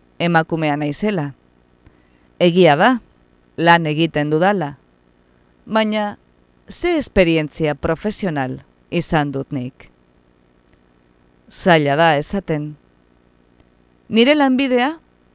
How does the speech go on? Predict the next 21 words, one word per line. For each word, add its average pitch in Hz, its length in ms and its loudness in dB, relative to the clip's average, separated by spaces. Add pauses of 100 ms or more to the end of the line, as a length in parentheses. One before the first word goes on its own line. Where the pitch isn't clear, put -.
literatura 165 680 2
da. 135 100 -6 (1800)
Eta 196 160 0
lanbide 190 460 4
horretan, 202 480 -2 (500)
emakumeek 254 760 0 (500)
esperientzia 285 800 0
nobedoso 190 640 -2
gutxiago 165 640 -2
izan 165 320 -4
dute 196 400 -4
beste 175 460 0
ezeinetan 147 560 -4
baino, 151 240 -4 (500)
agertokiak 156 840 -2
alde 147 280 -4
batera 151 340 -2
utzita. 175 460 -4 (1000)
Esan 180 240 0
nahi 175 160 2
dut, 214 220 2